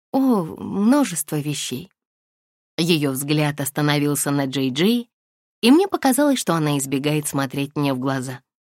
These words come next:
как будто не хотела, чтобы я что-то заметила. «Например?» спросила я. Джейн пожала плечами.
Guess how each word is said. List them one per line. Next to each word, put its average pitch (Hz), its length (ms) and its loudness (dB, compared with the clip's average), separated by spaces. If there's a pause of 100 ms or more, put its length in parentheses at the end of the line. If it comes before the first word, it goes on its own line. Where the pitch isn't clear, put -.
(280)
как 185 180 2
будто 156 300 -4
не 147 120 0
хотела, 156 500 -2
чтобы 147 300 -4
я 147 220 -2
что-то 143 400 -6
заметила. 139 640 -6 (840)
«Например?» 147 600 0 (560)
спросила 143 480 -2
я. 135 260 -6 (600)
Джейн 175 320 2
пожала 139 360 -2
плечами. 131 560 -6